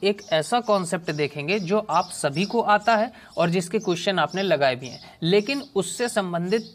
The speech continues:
तीन चैप्टर अगर कवर हो जाएं तो कितना अच्छा होगा। ये अभी हाल ही में जो परीक्षाएं आयोजित करी गई थी, उन्हीं में ये आए हुए क्वेश्चन हैं। देखिए, ये एक रेशियो का ये क्वेश्चन आया था और ये एक पार्टनरशिप का क्वेश्चन था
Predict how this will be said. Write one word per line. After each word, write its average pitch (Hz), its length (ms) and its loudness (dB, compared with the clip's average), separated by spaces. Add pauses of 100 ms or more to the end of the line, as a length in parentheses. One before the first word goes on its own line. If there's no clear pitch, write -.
(100)
तीन 240 240 0
चैप्टर 185 400 0
अगर 180 200 0
कवर 170 300 2
हो 151 120 0
जाएं 180 200 -2
तो 196 100 -2
कितना 156 320 -2
अच्छा - 260 -6
होगा। 127 280 -6
ये 180 80 0
अभी 175 200 -2
हाल 151 240 -2
ही 170 80 -2
में 190 120 -4
जो 185 120 -4
परीक्षाएं 160 520 -2
आयोजित 185 440 -2
करी 185 180 0
गई 190 140 0
थी, 233 160 -6 (260)
उन्हीं 185 240 2
में 196 120 2
ये 190 280 2
आए 151 180 4
हुए 147 200 2
क्वेश्चन 143 340 -4
हैं। 143 100 -4
देखिए, 151 240 0
ये 139 240 -2
एक 147 200 0
रेशियो 139 440 0
का 196 120 0
ये 196 160 0
क्वेश्चन 185 420 -4
आया 185 280 2
था 214 180 -2 (460)
और 170 180 2
ये 175 140 2 (140)
एक 156 160 -2 (100)
पार्टनरशिप 165 560 0
का 202 120 2
क्वेश्चन 196 380 -4
था 190 220 -4